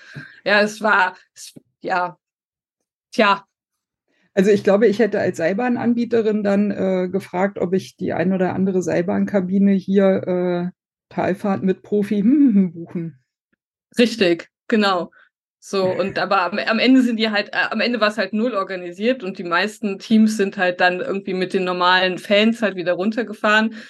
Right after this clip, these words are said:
Speaker 1: In der Zeit, wo jetzt Corona immer noch so ein bisschen gastiert und eh schon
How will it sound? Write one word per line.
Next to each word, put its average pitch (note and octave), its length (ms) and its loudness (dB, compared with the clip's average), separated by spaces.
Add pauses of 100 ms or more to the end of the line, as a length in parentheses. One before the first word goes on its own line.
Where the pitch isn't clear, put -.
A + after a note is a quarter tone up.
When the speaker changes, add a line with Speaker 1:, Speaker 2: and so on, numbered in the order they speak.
(260)
Speaker 1:
In - 100 -8
der G3 160 0
Zeit, G3 260 -2
wo F#3+ 120 -2
jetzt F3+ 180 -6
Corona G#3 440 2
immer G#3+ 220 2
noch G#3 160 -2
so G#3+ 140 -2
ein G#3 80 -4
bisschen A3 300 -2
gastiert G#3 560 -4
und F3 120 -8
eh G3 120 -4
schon G#3+ 240 0